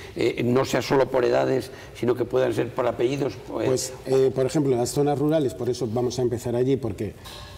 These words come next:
Speaker 2: podemos, por volumen de, de población, en una única jornada, vacunar a toda la población infantil de cinco a doce años. Eso permitirá que una familia, si tiene dos, tres niños, los tres en edad de vacunar,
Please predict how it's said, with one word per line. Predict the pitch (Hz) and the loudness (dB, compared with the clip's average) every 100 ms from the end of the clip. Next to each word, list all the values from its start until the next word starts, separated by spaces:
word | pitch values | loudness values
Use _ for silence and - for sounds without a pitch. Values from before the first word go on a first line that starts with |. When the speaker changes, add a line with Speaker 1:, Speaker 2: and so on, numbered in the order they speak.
| - | -4
Speaker 2:
podemos, | 123 120 135 135 120 | 2 4 4 2 0
por | - 120 | -2 -2
volumen | 110 117 139 131 123 | 2 2 4 4 2
de, | 117 117 113 113 113 | 2 2 2 0 -2
de | 135 120 | -2 0
población, | 123 117 - 151 120 - - - - | 2 0 2 2 2 0 -8 -18 -4
en | 127 | 2
una | 131 131 | 4 6
única | 131 123 127 | 4 2 0
jornada, | 131 143 139 107 80 - - - - - - | 0 2 2 0 -4 -10 -18 -18 -18 -12 -2
vacunar | 113 113 117 123 131 120 | -2 0 0 2 0 -2
a | 113 | -4
toda | 110 127 | 0 0
la | 123 | 2
población | 127 117 131 | 2 2 2
infantil | 110 117 131 | 2 0 2
de | 117 | 2
cinco | 104 - 135 - 92 - - | 2 2 0 0 -6 -10 -6
a | |
doce | 104 110 135 | -2 -2 2
años. | 139 208 120 | 2 2 2
Eso | 123 | -2
permitirá | 117 110 110 123 123 | 0 0 0 0 0
que | 117 | 0
una | 113 | 0
familia, | 120 123 127 110 | 0 2 2 0
si | 107 | -2
tiene | 101 123 120 - - - | 0 0 -2 -8 -18 -8
dos, | 123 127 | -2 -2
tres | - 123 | 0 0
niños, | 139 131 101 - | 2 2 0 -4
los | 104 | -4
tres | - 117 | -4 0
en | 120 | 0
edad | 113 | 2
de | 113 | 0
vacunar, | 113 120 123 | 0 0 -2